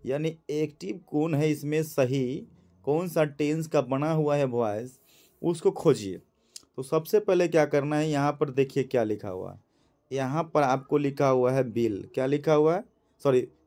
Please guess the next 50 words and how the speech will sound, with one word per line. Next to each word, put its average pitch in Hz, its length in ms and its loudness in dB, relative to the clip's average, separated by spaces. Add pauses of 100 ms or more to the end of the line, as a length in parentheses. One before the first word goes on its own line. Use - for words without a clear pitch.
यहाँ 143 180 2
पर 147 120 2
लिखा 147 220 2
हुआ 139 180 4
है 156 60 4
वर, 117 380 2 (520)
वर 147 200 6
लिखा 175 280 2
हुआ, 175 360 2
यानी 143 280 -2
इसका 165 260 -4
मतलब 160 320 2
ये 160 80 4
सेंटेंस 147 480 0
पास्ट 101 360 -4
का 131 160 0
है। 127 180 -4 (680)
और 135 100 -2
आपने 160 300 0
देखा 160 320 2
है 170 80 0
कि 170 100 -2
जो 156 160 2
सेंटेंस 160 520 0
में 165 180 0
क्या 151 120 4
होता 151 280 2
है 160 100 4
कि 151 180 -8 (120)
आईएनजी 156 400 2
लग 135 140 4
जाता 123 380 0
है, 156 160 -4 (520)
तो 156 80 4
वो 165 80 6
कंटिन्यूअस 151 640 2
की 160 120 -4
बात 147 220 4
करता 147 300 -4
है, - 60 -4
और 131 220 0
हम 147 140 -2
लोग 151 160 2
वॉइस 147 360 2
में 160 200 -6
बी 139 160 -4
में 156 160 -4
आईएनजी 139 380 2
लगाते 139 500 2
हैं, - 280 -4